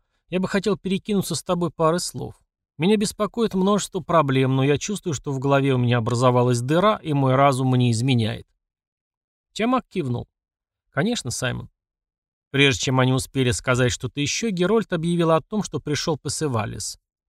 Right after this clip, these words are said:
Саймон пригласил лорда-канцлера в комнату для совещаний, не заметив тревоги, появившейся на лице Тиамака.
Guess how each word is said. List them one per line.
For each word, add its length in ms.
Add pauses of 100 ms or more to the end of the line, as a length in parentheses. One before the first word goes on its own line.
(600)
Саймон 360
пригласил 560
лорда-канцлера 840
в 80
комнату 400
для 140
совещаний, 680
не 120
заметив 420
тревоги, 460
появившейся 720
на 20
лице 380
Тиамака. 600